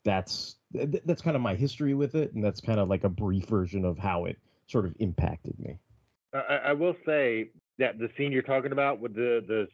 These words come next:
Speaker 2: seizure flash, even if you don't have, like, that propensity to have a seizure with bright lights. I saw this again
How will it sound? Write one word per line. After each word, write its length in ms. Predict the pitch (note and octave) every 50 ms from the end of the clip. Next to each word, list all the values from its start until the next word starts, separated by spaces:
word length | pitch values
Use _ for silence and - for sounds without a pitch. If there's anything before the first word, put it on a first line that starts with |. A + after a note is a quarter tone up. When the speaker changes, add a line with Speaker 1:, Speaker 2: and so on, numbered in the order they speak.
| _
Speaker 2:
seizure 380 | - C3+ C#3 C#3 B2+ D3 D3+ C#3+
flash, 460 | C#3 - D#3+ E3 E3 E3 E3 E3 D#3+ - - - _ _ _ -
even 260 | D3 D#3 D#3+ E3 D#3
if 240 | D#3 D#3 D#3 - B2
you 60 | B2+
don't 240 | C#3+ D3 D3+ C3+ B2
have, 240 | B2+ C3 C3+ A#2+ - - _ _ -
like, 280 | C3 B2+ A#2+ A2+ - - _ F#2
that 300 | G#2 A#2 A2+ A#2 - - _ _ _ _ _ _ _ _ -
propensity 640 | - A2 - C3 B2+ B2+ - C#3+ D3 D3 D3 C#3+
to 100 | B2+ B2
have 220 | A#2+ A#2 A#2+ A2+ G2
a 60 | G2+ -
seizure 440 | - B2 B2+ C3+ - C3 C#3+ D3 D3
with 240 | C3 G2+ A2+ A#2 F2+ - - _ _ _ _ _ _ _ _ -
bright 240 | B2+ A#2+ A#2+ A#2 A#2
lights. 320 | B2+ B2+ C#3 D3 C#3+ - - _ _ _ _ _ _ _ _ _ _ _ _ _ _ _ _ _ -
I 340 | A#2 A#2 A#2 A#2 A2+ A2 - - - G2 _ - - _ _ _ - A#2+ - -
saw 220 | - D3+ D#3 D#3 D3
this 160 | C3 C3 - -
again 560 | A#2+ G#2+ A2+ C#3+ D3 C#3 C3 A#2+ A2 G#2+ G2